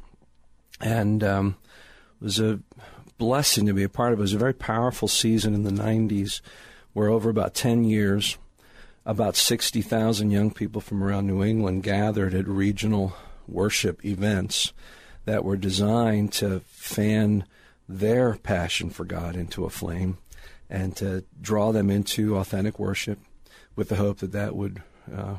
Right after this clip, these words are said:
work its way into their lives, but also their churches, uh, in a way that would reclaim that generation back into the church. It was a time of, uh, i-, in-,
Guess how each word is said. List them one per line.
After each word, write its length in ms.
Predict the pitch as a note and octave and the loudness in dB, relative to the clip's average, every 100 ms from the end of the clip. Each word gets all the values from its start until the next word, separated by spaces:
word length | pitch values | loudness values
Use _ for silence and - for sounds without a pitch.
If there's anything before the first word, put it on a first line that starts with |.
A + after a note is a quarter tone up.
| - | -6
work 320 | G2+ G#2+ - | 0 0 0
its 160 | - G#2 | -4 0
way 160 | G2 | 2
into 360 | G#2 G#2 G2+ F2 | 2 0 0 0
their 220 | F#2+ F#2+ | 0 2
lives, 640 | F#2 F#2+ G#2+ G#2 G2+ - - - - _ - | 2 2 0 -2 -6 -8 -10 -18 -20 _ -6
but 100 | G2+ | 0
also 340 | G2+ F#2+ G2 | 0 0 -2
their 160 | F#2 F#2 | -4 -4
churches, 560 | - A2+ - - - - - - | -2 -4 -4 -12 -14 -8 -8 -6
uh, 200 | G2+ G2+ G2 | -8 -8 -6
in 120 | G#2 G#2+ | -4 0
a 40 | |
way 160 | G2+ G2 | 0 0
that 160 | F#2+ | 0
would 160 | F#2+ F#2+ - - - | -2 -6 -14 -20 -4
reclaim 520 | G2+ - - G#2+ G#2+ | -4 -2 -2 0 0
that 160 | G#2 F#2 | -2 -4
generation 680 | G#2 G#2 G2+ G#2 - G#2+ | -6 -4 -4 -4 -4 -4
back 320 | G2 G#2 G2+ G#2 | -4 -6 -4 0
into 180 | G2+ | 0
the 100 | G2+ | -2
church. 520 | G2+ - A2+ G#2+ - - - | -4 -4 -4 -6 -12 -14 -2
It 100 | A#2+ | 0
was 120 | A2+ | 2
a 60 | G#2 | 2
time 280 | B2+ A#2+ | 2 4
of, 160 | G#2 G2 | 2 2
uh, 180 | G2+ G2 - - | 0 0 -6 -8
i-, 100 | - - | -8 -4
in-, 220 | A#2+ B2+ | 0 0